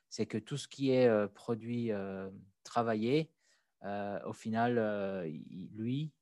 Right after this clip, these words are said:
ses enfants n'en, ne le touchent pas. Et quand il va au restaurant, euh, quand il va, euh, euh, quand il va dans les supermarchés, euh, il ne va qu'au rayon frais et au rayon va-, viande en,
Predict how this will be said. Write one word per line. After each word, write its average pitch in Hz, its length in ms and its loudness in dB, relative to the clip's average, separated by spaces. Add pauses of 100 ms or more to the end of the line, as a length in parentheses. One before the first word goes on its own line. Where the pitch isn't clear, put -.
(200)
ses 110 380 -4
enfants 131 580 -2
n'en, 113 420 -2
ne 113 180 -4
le 113 160 -4
touchent - 280 -16
pas. 95 240 -8 (220)
Et 101 100 -6
quand - 240 -6
il 110 80 -10
va 123 180 4
au 117 80 4
restaurant, 117 640 -2
euh, 117 80 -2
quand 110 260 -8
il 113 60 -12
va, 120 240 0
euh, 107 180 -2 (1200)
euh, 101 400 -6 (500)
quand - 220 -10
il 113 80 -8
va 123 140 0
dans 120 100 0
les 110 100 -2
supermarchés, 110 840 -2 (400)
euh, 101 340 -2
il 110 160 -4
ne 110 100 -2
va 113 260 4
qu'au 123 200 -4
rayon 113 300 -2
frais 123 440 2 (300)
et 110 80 -2
au 110 80 2
rayon 110 300 0
va-, 101 260 -10
viande 113 560 -4
en, 104 1040 -6